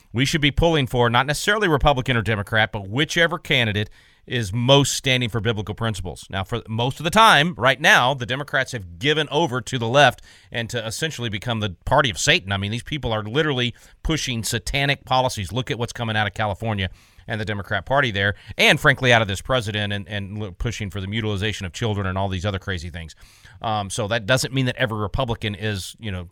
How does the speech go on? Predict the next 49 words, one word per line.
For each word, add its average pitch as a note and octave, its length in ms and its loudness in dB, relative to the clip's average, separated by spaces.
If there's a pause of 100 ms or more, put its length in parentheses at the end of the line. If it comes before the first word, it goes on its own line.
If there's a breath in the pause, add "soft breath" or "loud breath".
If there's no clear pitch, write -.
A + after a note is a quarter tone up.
(120)
a, G2 220 -16
a G#2 40 -8
good B2 200 -4
guy G#2+ 140 2
or G2+ 100 2
gal G#2+ 240 0
and F#2+ 80 -4
pushing - 240 -8
the E2 80 -8
right C3 200 2
stuff, G2 280 -6
but G2+ 100 -6
I'm G2 80 -6
just E2+ 160 -10
saying G2+ 280 -4 (320 soft breath)
if G2 160 -10
you, F#2 160 -4 (180)
if F#2+ 160 -10
you F2 60 -8
have B2 220 2
to G#2 60 -8
guess G#2 380 2
based A2 320 -4
on G#2 140 -4
party, G2+ 420 0 (320 loud breath)
normally A#2 640 4
right G2+ 260 -2
now G#2+ 200 0
the F#2+ 80 -6
Republicans F#2+ 480 -6
are F2 80 -8
definitely, F#2 400 -6 (340 soft breath)
uh, F#2 140 -4
gonna F#2 180 -4
bring F#2+ 200 -6
the F#2+ 60 -6
more F#2 140 -4
biblical F2 540 -8 (140)
position. F#2 420 -4 (440 loud breath)
And A#2+ 180 -2
so, B2+ 400 2
um, A2+ 220 2
in A#2+ 100 -4
terms D3+ 260 0
of G#2+ 60 -6
the G#2 60 -4
fight E3 360 4
for, B2+ 560 -2
um, F#2+ 320 -6